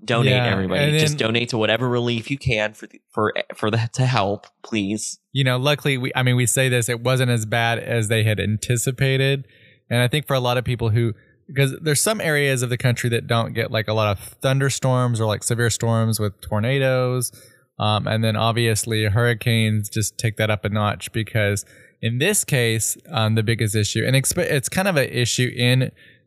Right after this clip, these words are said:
Speaker 2: Louisiana itself, is it's a lot of marshlands, and then cities were built on these areas. Ultimately, we probably shouldn't have built cities in these areas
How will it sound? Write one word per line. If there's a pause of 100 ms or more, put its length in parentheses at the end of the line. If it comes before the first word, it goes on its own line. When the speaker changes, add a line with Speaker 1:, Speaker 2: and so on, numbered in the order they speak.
(240)
Speaker 2:
Louisiana
itself,
is
it's
a
lot
of
marshlands,
and
then
cities
were
built (300)
on
these
areas. (600)
Ultimately,
we (260)
probably
shouldn't
have
built
cities
in
these
areas